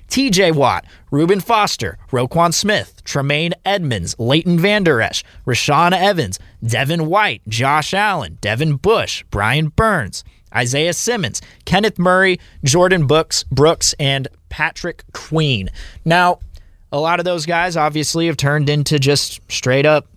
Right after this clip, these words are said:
pass rushers. Like, they don't even, they're not even in the linebacker category.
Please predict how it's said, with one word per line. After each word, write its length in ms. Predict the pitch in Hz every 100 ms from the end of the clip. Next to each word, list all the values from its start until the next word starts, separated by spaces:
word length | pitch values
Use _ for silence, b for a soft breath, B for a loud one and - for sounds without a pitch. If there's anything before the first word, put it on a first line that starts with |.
| - - - - - - - _ _
pass 320 | - 135 131 127
rushers. 520 | 123 - 135 147 -
Like, 300 | 143 123 117
they 180 | 131 135
don't 160 | 139 143
even, 420 | 143 127 101 101
they're 160 | 120 143
not 180 | 147 143
even 180 | 135
in 100 | 143
the 60 | 131
linebacker 680 | 120 131 143 139 139 135 117
category. 640 | 143 147 139 120 113 113